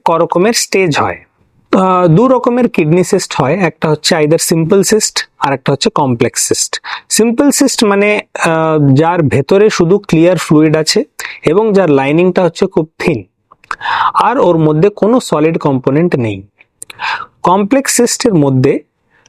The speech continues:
কোনো সলিড কম্পোনেন্ট থাকতে পারে বা কোনো পার্টিশন থাকতে পারে, যেটাকে আমরা সেপ্টা বলি। তো এই সিস্টগুলোতে ক্যান্সার হওয়ার সম্ভাবনা থাকতে পারে।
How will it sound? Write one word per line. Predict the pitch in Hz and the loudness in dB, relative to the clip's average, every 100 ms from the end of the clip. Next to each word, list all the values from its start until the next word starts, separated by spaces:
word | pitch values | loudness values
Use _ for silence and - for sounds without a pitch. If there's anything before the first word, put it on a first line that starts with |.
| _ _ - | _ _ -4
কোনো | 185 220 | -2 0
সলিড | - 135 143 156 | -2 0 0 0
কম্পোনেন্ট | 175 170 185 196 | 0 0 0 0
থাকতে | 190 180 - | -2 -4 -4
পারে | 175 196 269 - - | -2 -2 -2 -4 0
বা | 147 220 320 - _ | 2 2 -2 -10 _
কোনো | - 156 226 | -2 0 0
পার্টিশন | - 147 139 165 196 170 | -2 -4 -2 -2 0 0
থাকতে | 143 - 131 | -2 -2 -2
পারে, | 185 214 | 0 2
যেটাকে | 175 147 147 | 2 0 0
আমরা | 151 185 | 0 0
সেপ্টা | 190 165 - - | 0 -4 -4 -4
বলি। | 127 110 101 101 _ _ - - _ - - _ _ - | 0 0 -2 -8 _ _ -20 -20 _ -20 -20 _ _ -4
তো | 180 - - | -2 -2 -2
এই | 196 277 302 | 2 2 2
সিস্টগুলোতে | 233 214 - 151 143 143 143 202 359 _ _ _ - - | 0 0 0 2 4 2 2 -2 -2 _ _ _ -18 -8
ক্যান্সার | 175 180 196 220 | -4 -2 0 0
হওয়ার | 165 151 165 | 2 0 0
সম্ভাবনা | - 135 120 123 147 220 | 0 0 0 0 0 0
থাকতে | 160 - 127 | -4 -4 -4
পারে। | - 104 | -4 -4